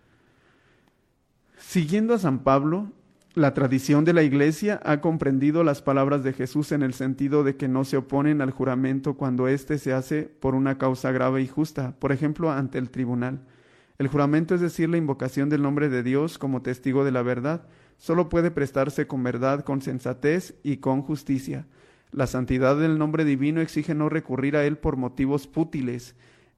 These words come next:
y no prestar juramento en circunstancias que pudieran hacerlo interpretar como una aprobación de una autoridad que lo exigiese injustamente. Cuando el juramento es exigido por autoridades civiles,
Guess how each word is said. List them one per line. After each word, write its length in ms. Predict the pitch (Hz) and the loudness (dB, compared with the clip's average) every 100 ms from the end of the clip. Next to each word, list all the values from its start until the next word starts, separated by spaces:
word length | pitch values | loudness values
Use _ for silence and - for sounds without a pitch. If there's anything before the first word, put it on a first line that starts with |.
| - | -6
y 140 | 147 | -2
no 300 | 139 143 165 | 2 2 0
prestar 400 | 151 139 - 139 | -2 -2 -2 -2
juramento 840 | 139 156 127 123 135 147 196 208 _ _ _ _ _ - | 0 -2 0 0 0 -2 -6 -6 _ _ _ _ _ -4
en 160 | 139 | -2
circunstancias 960 | 123 131 - 127 120 139 139 151 156 - | 0 -2 -2 -4 -2 -2 0 0 -2 -2
que 100 | 139 | -8
pudieran 580 | 139 131 127 131 139 - | -4 -2 0 0 -2 -4
hacerlo 560 | 139 131 - 135 139 143 | -6 -4 -2 0 2 2
interpretar 840 | 139 139 131 123 127 127 - 131 135 | 0 -2 -2 -2 -4 -4 -2 -4 -2
como 240 | 139 131 | -2 0
una 160 | 139 143 | 0 -2
aprobación 800 | 135 131 120 120 - 147 196 - _ _ _ _ | -2 -2 -2 -2 0 0 -2 -8 _ _ _ _
de 140 | 147 135 | 0 2
una 140 | 135 | 4
autoridad 580 | 143 139 127 120 127 135 | 2 0 0 2 0 0
que 120 | 143 | 0
lo 100 | 135 | 0
exigiese 720 | 123 - 123 135 131 143 147 - | -2 -6 -4 -2 -2 -2 -4 -2
injustamente. 960 | 131 123 131 - 127 127 139 139 135 - _ _ _ _ _ _ _ | -4 -4 -6 -4 -4 -2 -2 -6 -10 -14 _ _ _ _ _ _ _
Cuando 280 | - 147 147 | 2 4 4
el 60 | 151 | 2
juramento 580 | 160 151 156 190 196 196 | 4 4 4 2 2 0
es 140 | 196 | 2
exigido 640 | - 151 135 151 156 156 | -2 -2 -2 0 2 0
por 140 | 143 127 | 0 -2
autoridades 640 | 123 127 127 139 143 151 | 0 -2 0 2 0 -2
civiles, 480 | 131 135 147 139 | -2 0 0 -2